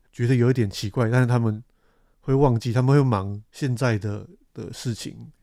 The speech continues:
就是关心一样聚会啊、新朋友什么，但是他们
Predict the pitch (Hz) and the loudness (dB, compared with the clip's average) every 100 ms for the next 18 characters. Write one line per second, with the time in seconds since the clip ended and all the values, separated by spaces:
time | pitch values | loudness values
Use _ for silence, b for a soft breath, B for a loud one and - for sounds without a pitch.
0 | _ 120 107 110 - _ _ _ - 123 | _ -8 -6 -6 -8 _ _ _ -8 -4
1 | 120 113 120 113 117 - _ _ _ _ | -4 -2 -2 -2 -4 -10 _ _ _ _
2 | _ _ _ _ - 113 117 107 101 131 | _ _ _ _ -8 -2 0 -2 -2 0
3 | 113 120 107 101 101 - 107 107 107 110 | 2 4 2 0 -8 -8 -6 -6 -6 -12
4 | - 127 135 131 120 113 | -18 -6 -2 2 2 2